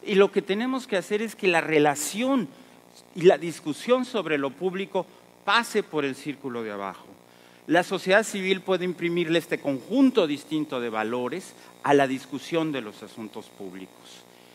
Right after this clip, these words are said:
Y algo que tenemos que comenzar a pensar, este es para mí el, uno de los retos principales de la sociedad civil, es cómo vamos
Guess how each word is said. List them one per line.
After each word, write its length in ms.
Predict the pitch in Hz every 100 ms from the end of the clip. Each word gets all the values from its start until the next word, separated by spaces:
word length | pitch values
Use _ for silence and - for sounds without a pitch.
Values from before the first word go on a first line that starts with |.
| - - - -
Y 140 | 185 226
algo 400 | 262 269 214 139
que 80 |
tenemos 420 | 135 135 143 160 147
que 80 |
comenzar 520 | 139 127 120 113 143 143
a 100 | -
pensar, 500 | 110 101 - 92 92 - - -
este 220 | - - 214
es 220 | - - - -
para 180 | 139 127
mí 140 | 147
el, 180 | 185 151 -
uno 200 | 151 156
de 80 |
los 160 | 123 107
retos 340 | 143 208 131
principales 640 | - 117 - 117 110 110 101
de 80 | 104
la 120 | 101
sociedad 360 | 110 92 98
civil, 380 | 95 98 110 185 - - - - -
es 240 | 170 156 - - - - -
cómo 480 | 202 196 185 196 - 113
vamos 440 | 160 170 170 156